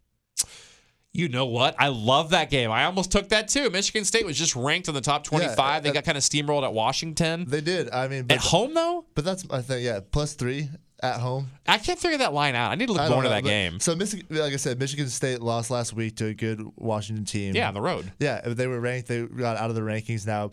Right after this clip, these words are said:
Speaker 2: But now Washington State, or sorry, Washington is at eighteen where they were. So
Speaker 1: Yeah.
Speaker 2: Wa-, Washington's a good team. They're respected.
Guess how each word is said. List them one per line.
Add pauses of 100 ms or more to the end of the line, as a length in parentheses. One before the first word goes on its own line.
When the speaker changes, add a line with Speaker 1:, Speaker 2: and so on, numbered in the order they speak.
(160)
Speaker 2:
But
now
Washington (240)
State,
or
sorry,
Washington
is
at
eighteen
where
they
were.
So
Speaker 1:
Yeah. (120)
Speaker 2:
Wa-,
Washington's
a
good
team.
They're
respected.